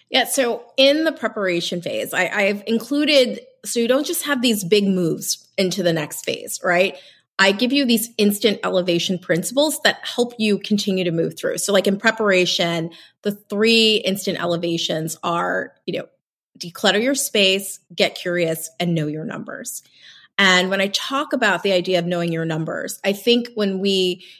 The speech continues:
you know, we lived through a period where so many financial gurus came, right? And they said, "It's all about money, it's all about money, it's all about money." It is absolutely so critical. But I also need to know how much I'm sleeping, how productive I am. Like, there are a lot of numbers that are really important. And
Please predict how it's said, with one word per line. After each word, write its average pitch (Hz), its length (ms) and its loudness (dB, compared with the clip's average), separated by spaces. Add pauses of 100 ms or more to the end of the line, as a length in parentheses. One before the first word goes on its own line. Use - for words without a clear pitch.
you 220 120 4
know, 196 140 2 (600)
we 233 380 2
lived 262 280 2
through 294 120 2
a 240 40 0
period 214 320 2
where 190 80 -4
so 233 180 -2
many 254 180 2
financial 185 540 0
gurus 170 440 -4
came, 160 340 -4
right? 175 280 2
And 185 120 0
they 190 120 2
said, 202 280 0
"It's - 180 -10
all 285 120 2
about 262 200 2
money, 208 180 4
it's 190 140 0
all 196 100 0
about 190 200 -4
money, 175 160 -2
it's 165 120 -4
all 165 100 -2
about 170 200 -6
money." - 220 -10 (880)
It 214 100 4
is 208 240 0
absolutely 190 800 2
so 202 280 2
critical. 190 600 -2 (340)
But 185 280 4 (160)
I 214 160 2
also 220 320 0
need 190 180 -2
to 190 80 -6
know 170 220 -2
how 165 120 -8
much 165 200 -8
I'm 175 80 -6
sleeping, 190 760 -2 (140)
how 180 140 -4
productive 220 440 -2
I 208 80 4
am. 190 120 4
Like, 202 140 2
there 247 100 2
are 247 40 2
a 233 40 2
lot 240 200 2
of 254 80 0
numbers 202 420 0
that 190 100 -4
are 175 80 -4
really 180 220 -2
important. 165 520 -6
And 175 300 -2